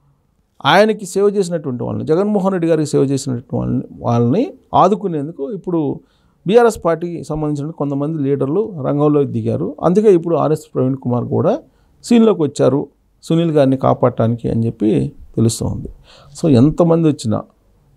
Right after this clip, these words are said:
పింక్ బ్యాచ్ అంతా ఒకటైనా, బ్లూ బ్యాచ్ అంతా ఒకటైనా, ఎట్టి పరిస్థితుల్లో సిఐడి మాజీ చీఫ్ సునీల్ తప్పించుకునేటువంటి పరిస్థితి కనిపించటం లేదు. ఆ స్థాయిలో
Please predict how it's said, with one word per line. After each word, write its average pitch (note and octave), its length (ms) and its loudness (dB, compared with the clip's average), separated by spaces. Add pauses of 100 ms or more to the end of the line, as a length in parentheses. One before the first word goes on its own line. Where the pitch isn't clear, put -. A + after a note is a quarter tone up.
(540)
పింక్ D3 200 2
బ్యాచ్ C#3 300 4
అంతా A#2 200 0
ఒకటైనా, G#2 460 -4 (580)
బ్లూ C#3+ 280 6
బ్యాచ్ D3 280 2
అంతా B2 240 -6
ఒకటైనా, A2 580 -6 (840)
ఎట్టి D3 320 2
పరిస్థితుల్లో C#3 840 -2 (920)
సిఐడి D#3 440 2 (280)
మాజీ C3 240 4
చీఫ్ B2 380 -4 (300)
సునీల్ D3+ 360 2 (100)
తప్పించుకునేటువంటి A#2+ 840 -2
పరిస్థితి D3+ 580 -4 (560)
కనిపించటం C3+ 720 0
లేదు. A2 800 4 (480)
ఆ D3 120 4
స్థాయిలో F#3+ 680 2